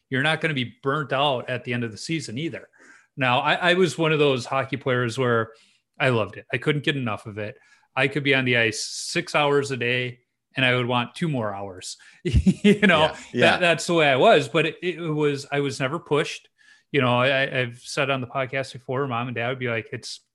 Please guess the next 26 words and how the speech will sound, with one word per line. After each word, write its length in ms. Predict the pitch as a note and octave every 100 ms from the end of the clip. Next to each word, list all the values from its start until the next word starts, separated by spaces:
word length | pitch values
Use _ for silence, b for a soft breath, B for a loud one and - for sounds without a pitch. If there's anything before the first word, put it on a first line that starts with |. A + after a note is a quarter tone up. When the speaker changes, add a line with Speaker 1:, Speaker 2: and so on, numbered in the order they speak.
| _ _ _ -
Speaker 1:
sign 300 | - A#2+ C3
up 120 | A#2+
for 280 | C#3 B2+ A2+
summer 340 | - C#3 D3+
hockey. 340 | A2 G2+ -
Do 60 | A2
you 100 | G#2+
wanna 180 | A#2 B2+
do 120 | B2
that 180 | B2 D3+
or 60 | C#3
you 120 | C3
wanna 180 | C3+ B2+
do 100 | C3+
baseball 480 | B2 D3+ - A2 G2
this 200 | F#2 -
year?" 160 | G#2
It's 140 | G2+ B2
like, 140 | G2
"S-, 200 | - - _ b _
summer 360 | - E3 G3
hockey, 320 | B2+ B2+ C#3 D3+
of 100 | -
course." 480 | D#3+ E3+ D#3 - B B B B
Um, 320 | D3 C3 B2
Speaker 2:
Yeah. 140 | A2